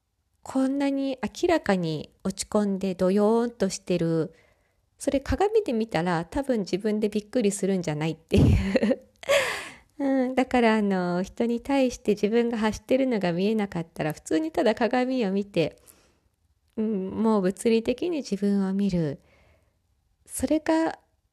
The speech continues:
なんか、気づきとして早いかなって思いましたね。相手だったらどう思うかなって、相手をおもんばかるその気持ち、大切ですが、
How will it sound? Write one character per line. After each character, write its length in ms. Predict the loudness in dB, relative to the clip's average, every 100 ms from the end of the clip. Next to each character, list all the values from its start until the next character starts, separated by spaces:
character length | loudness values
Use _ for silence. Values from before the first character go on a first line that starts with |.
| _ _ -8
な 100 | -6
ん 20 |
か、 300 | -2 -2 -4 -12 _ _ _ _ _ _
気 140 | -14
づ 140 | -4 -4
き 100 | -2
と 120 | -4
し 80 | -2
て 80 | -2
早 300 | 0 0 0
い 80 |
か 140 | 0 -2
な 260 | 0 -2
っ 40 | -4
て 200 | -6 -6
思 160 | -4
い 100 | -4
ま 160 | -4 -6
し 80 | -8
た 140 | -10
ね。 280 | -6 -6 -6 _ _ _ _ _ _ _ _ _ _ -4
相 160 | -2 -2
手 140 | 0
だ 120 | -2
っ 40 | -2
た 240 | -4 -2
ら 180 | -2 -2
ど 220 | 0 0
う 20 |
思 240 | 2 0 -4
う 40 |
か 120 | -6
な 220 | -6 -4
っ 20 | -6
て、 460 | _ -4 -4 -4 _ _ _ _ _
相 240 | -2 -2 -2
手 240 | 0 0
を 160 | 0 -2
お 40 | -2
も 200 | -2 -2
ん 100 | -4
ば 140 | -6
か 160 | -4 -2
る 280 | -2 -4 _ -10
そ 140 | -4
の 140 | -4 -4
気 200 | -6 -4
持 140 | -4
ち、 440 | -4 -2 -2 -2 _ _ _
大 220 | -4 -2 -2
切 260 | -4 -4
で 140 | -6 -6
す 160 | -6
が、 320 | -4 -2 -2